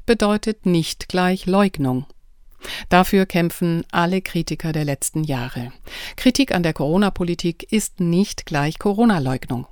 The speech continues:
Kritik an der Klimapolitik ist nicht gleich Klimaleugnung. Kritik an der aktuellen kriegerischen Auseinandersetzung ist nicht gleich die Leugnung des Existenzrechts Israels.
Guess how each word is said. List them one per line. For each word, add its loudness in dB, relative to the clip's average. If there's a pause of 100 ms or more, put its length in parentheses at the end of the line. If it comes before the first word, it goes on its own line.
(140)
Kritik 0
an 0
der -2
Klimapolitik 0
ist -4
nicht 4
gleich 2
Klimaleugnung. 0 (720)
Kritik 0
an 2
der -2
aktuellen -2
kriegerischen -2
Auseinandersetzung -2 (280)
ist -2
nicht 0
gleich -2
die -2
Leugnung 0
des 0
Existenzrechts 0
Israels. -6